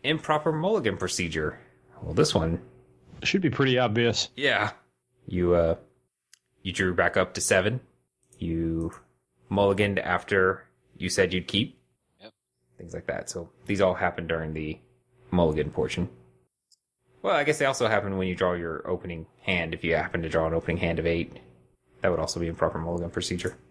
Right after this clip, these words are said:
Speaker 3: Uh, it's, uh, uh, if you draw eight.
Speaker 1: Yeah, in your opening hand.
Speaker 3: Yeah, yeah, yeah, yeah.
Speaker 1: Yeah. All right. Slow play. So,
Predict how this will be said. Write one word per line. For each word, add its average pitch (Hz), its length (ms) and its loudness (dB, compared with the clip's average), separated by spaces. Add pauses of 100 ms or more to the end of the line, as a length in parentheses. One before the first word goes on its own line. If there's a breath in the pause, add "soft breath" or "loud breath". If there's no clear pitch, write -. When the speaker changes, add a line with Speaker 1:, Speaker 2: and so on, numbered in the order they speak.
(580)
Speaker 3:
Uh, 143 300 2 (140)
it's, - 460 2
uh, 117 460 2 (680 loud breath)
uh, 95 260 4 (400)
if 110 220 0
you 110 80 0 (100)
draw 104 540 2
eight. 143 440 0 (320)
Speaker 1:
Yeah, 107 380 2
in 95 100 -4
your 98 180 0
opening 101 300 0
hand. 95 360 0 (340)
Speaker 3:
Yeah, 123 280 2
yeah, 113 120 4
yeah, 90 300 4
yeah. 80 180 0
Speaker 1:
Yeah. 85 180 -2 (540)
All - 100 0
right. 110 220 0 (540)
Slow - 340 2
play. 85 420 4 (480)
So, 87 380 -4